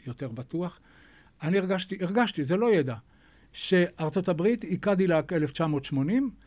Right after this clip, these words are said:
סין היא טסלה אלפיים שלושים, ככה אני הרגשתי בכל דבר. וגם אם הם נוראים ורעים ודיקטטוריים, עדיין דבר רע, כמו רעידת אדמה, כמו מגפת קורונה,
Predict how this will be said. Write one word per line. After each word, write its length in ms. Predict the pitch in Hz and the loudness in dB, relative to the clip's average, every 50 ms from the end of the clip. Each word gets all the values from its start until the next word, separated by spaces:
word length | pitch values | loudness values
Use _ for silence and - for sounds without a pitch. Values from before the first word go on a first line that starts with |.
| - - - - - | -20 -20 -20 -20 -20
סין 480 | - - - 220 226 214 190 165 147 139 - - - - - - | -10 -4 0 2 2 4 4 2 0 -2 -6 -12 -20 -20 -8 -2
היא 140 | 160 165 156 156 | 0 0 2 2
טסלה 460 | - 196 185 185 - 165 151 127 127 131 - _ - | 2 0 0 0 0 -2 -2 -2 -2 -4 -10 _ -8
אלפיים 400 | 147 135 135 - 160 156 147 139 | -8 -6 -2 -2 0 0 0 -2
שלושים, 520 | - - 139 120 - - 202 233 247 240 - - - | -2 -4 -6 -4 -2 -2 0 0 0 0 -2 -6 -10
ככה 200 | 147 139 - 165 | -10 -8 -6 -4
אני 100 | 170 185 | -4 -4
הרגשתי 420 | 170 165 185 185 185 - - 202 | -4 -4 -4 -6 -8 -8 -10 -10
בכל 300 | 151 160 - - 214 202 | -10 -8 -4 -2 0 0
דבר. 260 | 156 131 110 110 104 - - - _ _ _ _ _ - - - - - - - _ - | 0 0 -2 -6 -10 -14 -16 -20 _ _ _ _ _ -20 -20 -20 -20 -20 -20 -20 _ -8
וגם 500 | 135 131 160 156 135 131 175 226 277 320 | -4 -2 -2 -2 0 0 0 2 2 2
אם 140 | 311 294 294 | 0 2 2
הם 120 | 277 269 254 208 | 2 2 2 2
נוראים 560 | 214 220 220 220 226 226 233 233 226 220 202 208 | 2 2 4 4 2 2 2 2 0 0 0 0
ורעים 360 | 226 214 220 226 240 247 226 220 | 0 0 0 0 0 0 0 -2
ודיקטטוריים, 680 | 220 220 - - 208 190 - 247 269 247 247 240 208 | -2 -2 -4 -4 -6 -4 -2 0 0 0 0 -4 -4
עדיין 520 | 165 175 185 165 160 185 190 208 233 233 214 - 147 | -2 -2 -2 0 0 0 0 0 0 -2 -2 -4 -4
דבר 380 | 147 143 127 165 175 151 139 143 | -4 0 2 2 2 2 0 0
רע, 220 | 147 127 117 123 127 - | 0 -2 -2 -4 -6 -6
כמו 200 | - 143 135 131 | -4 -2 -2 0
רעידת 280 | 131 127 151 151 151 | -2 -2 -2 -2 -4
אדמה, 420 | 165 147 147 147 139 127 123 120 120 | -4 -2 -2 0 0 0 -2 -4 -6
כמו 220 | - 135 135 135 | -4 -2 -2 0
מגפת 440 | 139 143 135 135 131 - 165 160 - | 0 0 -2 -2 -2 -2 -4 -4 -2
קורונה, 460 | - 175 151 139 135 123 120 113 | -2 -2 0 0 0 -2 -2 -4